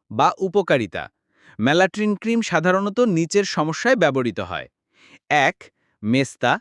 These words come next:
দুই, সানবার্নের দাগ। তিন, গালের কালো ছোপ। চার, ত্বকের অমসৃণতা। পাঁচ, বয়সজনিত দাগ। ছয়, পোস্ট ইনফ্ল্যামেটরি পিগমেন্টেশন বা একমের পর দাগ।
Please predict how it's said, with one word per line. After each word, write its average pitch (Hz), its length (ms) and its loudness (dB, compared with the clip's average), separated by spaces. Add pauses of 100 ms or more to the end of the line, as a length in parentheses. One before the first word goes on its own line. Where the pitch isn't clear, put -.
(400)
দুই, 139 420 0 (240)
সানবার্নের 170 720 0
দাগ। 113 360 -4 (480)
তিন, 202 340 0 (380)
গালের 147 320 2
কালো 156 280 0
ছোপ। 120 360 -4 (480)
চার, 147 380 0 (360)
ত্বকের 156 340 2
অমসৃণতা। 147 1000 -2 (400)
পাঁচ, 143 480 0 (280)
বয়সজনিত 180 720 2
দাগ। 107 340 -4 (500)
ছয়, 156 400 0 (460)
পোস্ট 220 400 4
ইনফ্ল্যামেটরি 185 880 0 (140)
পিগমেন্টেশন 170 800 0 (520)
বা 151 280 2 (240)
একমের 131 420 -2
পর 117 180 2
দাগ। 82 260 -6